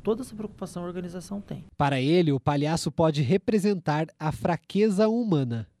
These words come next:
Speaker 1: A gente indica os voluntários a mon-, montar os figurinos diretamente por brechó, bazares ou coisa assim, porque o palhaço é até engraçado, mas vem da história do palhaço.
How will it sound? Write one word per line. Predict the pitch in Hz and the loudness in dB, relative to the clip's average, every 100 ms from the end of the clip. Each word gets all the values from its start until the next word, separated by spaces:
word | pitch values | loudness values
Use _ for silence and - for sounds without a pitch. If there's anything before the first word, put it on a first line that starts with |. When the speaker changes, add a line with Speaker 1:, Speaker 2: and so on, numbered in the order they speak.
| _ | _
Speaker 1:
A | - | -2
gente | 139 190 220 | 0 0 0
indica | 269 190 226 233 | -2 0 0 0
os | 196 | -2
voluntários | 196 190 175 175 175 | -2 0 -2 -2 -2
a | |
mon-, | 175 170 165 | -4 -6 -4
montar | 151 147 147 180 | -2 0 0 0
os | 208 | 0
figurinos | - 175 143 151 185 - - - - | -2 0 2 2 0 -4 -12 -18 -10
diretamente | 151 147 247 233 220 196 190 190 | -8 -2 0 0 2 0 0 -4
por | - 185 | -2 -2
brechó, | 160 170 196 - 147 165 190 - - - - - | 2 2 2 2 2 2 -2 -12 -20 -20 -20 -2
bazares | 151 156 135 139 147 160 160 | 2 2 4 0 2 0 -4
ou | 165 | -4
coisa | 156 156 | -4 -4
assim, | 165 - - | -8 -10 -10
porque | - - | -10 -8
o | 165 | -4
palhaço | 170 143 147 180 - - - - - - - - - | -2 0 0 -2 -6 -16 -20 -20 -20 -20 -20 -10 -4
é | |
até | 147 160 | -2 0
engraçado, | 165 180 - 151 135 | 0 -2 -2 -2 -2
mas | 139 147 | -2 -2
vem | 156 170 | -2 -2
da | 185 | -4
história | 185 - 175 151 | -6 -4 -2 -2
do | |
palhaço. | - 120 120 - - | -4 -6 -8 -10 -16